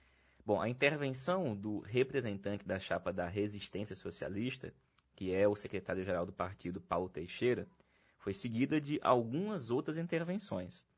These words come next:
Mas a presidenta Gleisi Hoffmann encaminhou a votação da proposta feita pela secretária de Finanças,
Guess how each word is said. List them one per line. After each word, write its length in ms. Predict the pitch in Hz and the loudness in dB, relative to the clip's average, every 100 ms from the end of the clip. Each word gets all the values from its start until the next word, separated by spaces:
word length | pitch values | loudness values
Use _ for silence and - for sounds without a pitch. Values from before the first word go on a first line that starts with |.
| _ _ - | _ _ 0
Mas 380 | 113 127 185 - | 4 4 4 0
a 60 | 131 | 0
presidenta 440 | 139 135 113 110 | 2 0 0 -2
Gleisi 480 | 101 98 90 92 120 | 0 2 2 0 0
Hoffmann 500 | 120 104 - 139 139 - | 6 6 4 -4 -6 -4
encaminhou 600 | 175 175 135 113 98 92 | -6 -2 -2 0 0 0
a 40 | |
votação 720 | 92 87 117 - 117 120 165 - - | 0 0 0 -2 0 0 -2 -8 -2
da 140 | 101 | 0
proposta 640 | - 98 - 98 104 - | 2 0 4 6 6 2
feita 420 | - - 95 127 127 | -6 -2 0 0 -4
pela 300 | - - 87 | -4 -4 -4
secretária 600 | - - 123 - 104 117 | -4 -6 0 4 4 4
de 120 | 127 | -4
Finanças, 640 | - 175 113 95 - - | -4 2 2 0 -8 -20